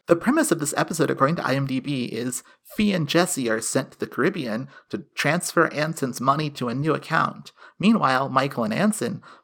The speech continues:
put aside their differences to help an old friend of Sam's who is being targeted by a Russian spy. Anne, are you ready to talk about it in the weeds?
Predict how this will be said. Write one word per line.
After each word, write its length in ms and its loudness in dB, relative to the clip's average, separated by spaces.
put 120 0
aside 460 2
their 80 0
differences 540 -2
to 80 -4
help 240 0
an 100 -4
old 220 2
friend 160 0
of 100 -4
Sam's 560 -4
who 60 2
is 120 2
being 220 -6
targeted 520 2
by 100 -4
a 120 0
Russian 480 -4
spy. 640 0
Anne, 180 -4
are 40 -4
you 160 -4
ready 240 0
to 100 -10
talk 240 -2
about 240 2
it 220 0
in 140 -2
the 80 -2
weeds? 520 -8